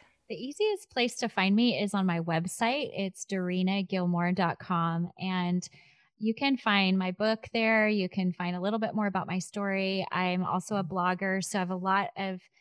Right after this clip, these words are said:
essays there where I write about grief, I write about running, I even have some recipes there 'cause I'm a foodie,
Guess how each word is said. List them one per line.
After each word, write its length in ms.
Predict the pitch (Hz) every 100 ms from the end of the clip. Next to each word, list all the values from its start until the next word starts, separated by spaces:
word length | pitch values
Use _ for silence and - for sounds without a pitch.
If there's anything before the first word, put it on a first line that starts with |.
| _ _ _ _ _ -
essays 440 | 220 - 240 220
there 220 | 220 214 202
where 380 | 196 180 175 -
I 60 |
write 220 | 185 175
about 240 | 180 170 190
grief, 360 | 247 254 247
I 60 | 196
write 180 | 180 180
about 240 | 185 180 190
running, 520 | 208 208 202 196 196
I 120 | 170
even 180 | 175 185
have 240 | 175 175
some 200 | - 185
recipes 520 | 180 196 - - 208
there 260 | 190 196 190
'cause 160 | 196 190
I'm 140 | 185
a 80 | 185
foodie, 600 | - 233 220 214 214